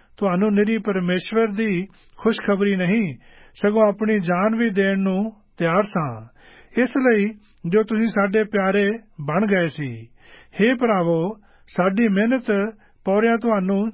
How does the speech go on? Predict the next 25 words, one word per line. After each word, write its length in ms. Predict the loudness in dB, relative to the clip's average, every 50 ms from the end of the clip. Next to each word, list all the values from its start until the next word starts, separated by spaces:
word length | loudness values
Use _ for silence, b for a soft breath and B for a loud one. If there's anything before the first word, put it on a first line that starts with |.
| -10 _
ਚੇਤੇ 360 | -4 -4 -4 -2 0 0 0
ਤਾਂ 180 | 0 0 -2 0
ਹੋਵੇਗੀ, 600 | 0 0 0 0 0 0 -2 -4 -4 -4 -6 -10 -16 b b b b b b b b
ਭਾਈ, 180 | 0 0 0
ਅਸਾਂ 340 | 2 0 -2 0 0 0 0
ਇਸ 180 | 0 -2 -4 -4
ਕਰਕੇ 640 | -4 -4 -2 -2 -2 -2 0 0 2 2 0 -2 -6 -10 -14 -8
ਜੋ 160 | -4 -4 -4
ਤੁਹਾਡੇ 420 | -2 -2 -2 -2 0 0 0 -2 0
ਵਿੱਚੋਂ 480 | 0 -2 -4 -4 -4 -2 -2 -2 -4 -6 b b b b b
ਕਿਸੇ 260 | -6 -4 -2 0 0 0
ਉੱਤੇ 300 | 0 0 0 -2 -2 -2
ਭਾਰੂ 360 | -2 -2 -2 0 0 0 0
ਨਾ 160 | 0 0 0 0 2
ਹੋਈਏ, 360 | 2 0 0 0 0 -2 -2 -4 -6 b b b b b b -4 0
ਰਾਤ 340 | 2 4 4 2 0 0 -2
ਦਿਨ 320 | 0 0 0 0 0 -2 -4 -6 b b b b
ਕੰਮ 260 | -6 -4 -2 0 -2 0
ਧੰਦਾ 360 | 0 -2 0 0 0 -2 -2
ਕਰਕੇ 480 | -2 -2 -2 -2 -2 -2 -2 -2 0 0 -2 -4 -6 b b b b b
ਤੁਹਾਨੂੰ 300 | -4 -2 0 2 0 0
ਪਰਮੇਸ਼ਵਰ 540 | 0 -2 -2 -2 -2 -2 -2 -2 -2 0 0
ਦੀ 320 | 0 0 -2 -2 -2 -4 -6 b b b b b b
ਖੁਸ਼ਖਬਰੀ 560 | -4 -2 -2 -2 0 -2 -2 0 0 -2 -2
ਸੁਣਾਈ। 520 | -2 -2 -4 -4 -4 -4 -6 -6 -8 -12